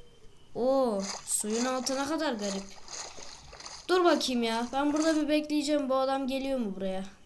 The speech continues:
İnşallah gelmez herhalde ya. O kadar da geleceğini boğuluyorum, boğuluyorum.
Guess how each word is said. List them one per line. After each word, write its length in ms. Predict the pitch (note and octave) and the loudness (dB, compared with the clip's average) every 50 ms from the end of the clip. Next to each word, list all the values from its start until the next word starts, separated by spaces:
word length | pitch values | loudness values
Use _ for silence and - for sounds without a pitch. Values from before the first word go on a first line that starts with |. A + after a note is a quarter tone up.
| - - - - - - - - - - - - - - _ - - - - - - - - - - - - _ - - - - - - - - - - - - - - - - - - - - - - - - - - - - - - - - - - - - - - - - - - - - - - - - - - - - - - - - - - - - - - - - | -20 -20 -20 -20 -20 -20 -20 -20 -18 -18 -18 -18 -20 -20 _ -20 -20 -20 -20 -20 -20 -20 -20 -20 -20 -20 -20 _ -20 -20 -20 -20 -20 -20 -18 -16 -16 -16 -18 -20 -20 -20 -20 -18 -18 -16 -12 -12 -12 -12 -12 -20 -14 -14 -12 -12 -12 -18 -18 -18 -18 -18 -18 -18 -20 -20 -20 -20 -20 -20 -20 -20 -20 -20 -20 -20 -20 -20 -20 -20 -20 -20 -18 -18 -18 -18 -16 -16 -18 -16 -14 -12
İnşallah 540 | A3 G#3+ G#3 - C4+ C#4 C#4 D4 D4+ D4 - | -10 -10 -10 -8 -4 0 0 0 0 0 -2
gelmez 420 | B3+ A#3+ A3+ A3+ A#3+ C4 D4 D4 C#4+ | -4 -4 -4 -4 -6 -8 -8 -8 -8
herhalde 360 | C4 A3+ G#3 G3+ G3 F#3+ F#3+ | -8 -8 -6 -4 -4 -4 -4
ya. 320 | F#3+ G3 G3+ G#3+ A#3 B3 - - - - | -4 -6 -6 -6 -8 -10 -10 -12 -14 -14
O 140 | G3+ - A3+ | -10 -6 -4
kadar 220 | G#3+ A3+ A#3 A3+ | -4 -2 -2 -2
da 60 | A#3+ A#3+ | -2 -2
geleceğini 640 | A3+ A#3 A#3 A#3 A3+ A3 A#3+ A#3+ A#3+ B3 B3 B3 A#3+ - - - - - - - G#3 G3+ | 0 0 -2 -2 -2 -2 -2 -2 -2 -2 -2 -4 -6 -8 -14 -20 -20 -18 -16 -12 -8 -4
boğuluyorum, 420 | G#3 G#3 G#3+ A3+ A3+ A3 G3+ G3 | -4 -4 -2 -2 -4 -4 -4 -4
boğuluyorum. 380 | G3 G3 G3 G3+ G3+ G3 F#3+ F#3+ | -4 -4 -6 -6 -8 -10 -12 -14